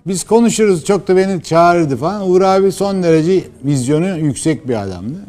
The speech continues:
Ve dönerdi bana derdi ki, "Biz," derdi, "Koç grubu olarak seksenler sonlarından doğru iki binlere kadar beraberliğe oynadık Kaya," derdi.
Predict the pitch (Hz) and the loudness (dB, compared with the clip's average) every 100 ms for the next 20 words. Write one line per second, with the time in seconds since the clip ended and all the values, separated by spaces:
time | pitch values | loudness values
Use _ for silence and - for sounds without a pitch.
0 | - 185 208 214 214 202 185 190 196 196 | -10 -6 -4 -2 -2 -2 -2 -2 -2 -2
1 | 202 202 170 160 180 _ _ _ _ _ | -2 -4 -6 -8 -10 _ _ _ _ _
2 | _ 165 202 180 156 147 147 190 190 170 | _ -4 0 2 2 2 0 -2 0 0
3 | 147 131 120 113 135 165 - _ - 135 | 2 2 2 0 -4 -10 -18 _ -6 -4
4 | 131 - 156 160 165 151 139 123 120 147 | -4 -2 0 0 0 -4 -10 -18 -8 -2
5 | 143 156 156 160 175 175 151 117 127 123 | 0 0 0 0 -2 -2 0 0 -2 -4
6 | 202 196 151 131 131 135 147 196 151 143 | -4 -2 0 0 0 -2 -4 -2 0 2
7 | 147 147 151 147 151 143 120 90 - 92 | 0 0 0 0 0 0 -2 -6 -10 -10
8 | 98 90 73 | -8 -10 -14